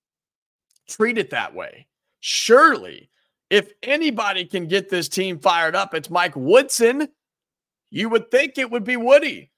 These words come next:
who could get his team going for this type of game because he knows what this means to the state of Indiana, to the Indiana program, and to us Indiana Hoosiers fans.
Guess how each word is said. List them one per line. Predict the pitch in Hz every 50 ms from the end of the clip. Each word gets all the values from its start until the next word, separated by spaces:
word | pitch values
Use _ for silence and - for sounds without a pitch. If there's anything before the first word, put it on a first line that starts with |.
| _ -
who | - 240 247
could | - 233 196 165
get | 208 233 220
his | 214 208 196
team | - - 226 226 202 190
going | 170 196 185 175 170 160
for | 143 - 165 156
this | 156 151 143
type | - 160 160 143 139 143
of | 139 135 -
game | 151 147 139 139
because | 139 151 143 160 143 135
he | - 226 277 302
knows | 302 285 262 233 220 175
what | 190 196 190 185 -
this | 185 180 165 - -
means | 170 180 170 156 139 131 127 123 127 - _ _ _ _ -
to | - 165
the | 143 127
state | - - - - 190 208 226
of | 240 226 226
Indiana, | 226 220 220 220 208 202 196 190 185 190 190 185 - _ _ _ -
to | 156 139
the | 123 110 120 165
Indiana | 220 226 240 226 214 208 220 214
program, | - _ - 185 190 185 175 175 170 170 170 170 165 170 - _ _ _ -
and | 165 165 -
to | 175 170 170 -
us | - 226 214 185 160 156 - - - _ _ _ _ -
Indiana | 175 190 196 196 196 196 180 170 165 170 170 160
Hoosiers | 151 170 202 214 208 170 170 151 131
fans. | - - 160 120 85 - - - -